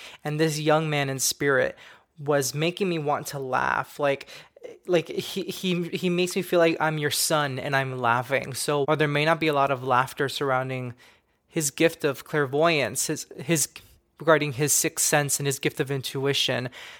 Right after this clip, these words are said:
laughter is going to come. He just has to really express it in ways that are healthy for him, like art, sports. Keep doing the soccer he's doing. It's going to help him a lot.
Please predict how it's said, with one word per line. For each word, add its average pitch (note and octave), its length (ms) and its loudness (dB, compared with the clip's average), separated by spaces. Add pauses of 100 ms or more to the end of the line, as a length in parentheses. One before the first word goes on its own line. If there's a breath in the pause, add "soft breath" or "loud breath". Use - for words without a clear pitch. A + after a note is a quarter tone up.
(160 loud breath)
laughter D3 400 6
is C3 140 -2
going C3 320 -2
to C3+ 100 -8
come. C3 380 -4
He C#3 120 -8
just C#3 160 -8
has D3+ 200 -2
to C#3+ 120 -6
really C3+ 420 -4
express - 540 -2
it - 220 -6
in C#3+ 160 -6
ways B2+ 200 -2
that B2+ 120 0
are A#2+ 80 4
healthy B2 400 -8
for - 160 -10
him, B2 260 -10
like B2 260 -6
art, C3 300 -2
sports. - 680 -2 (300 loud breath)
Keep C#3+ 220 -4
doing D3 260 0
the C#3 60 -4
soccer B2+ 380 0
he's A2+ 180 -6
doing. B2+ 340 -6
It's B2 120 -10
going C3+ 200 -2
to C3 60 -6
help A#2+ 320 -6
him A#1+ 120 -6
a A#1 60 -6
lot. - 500 -4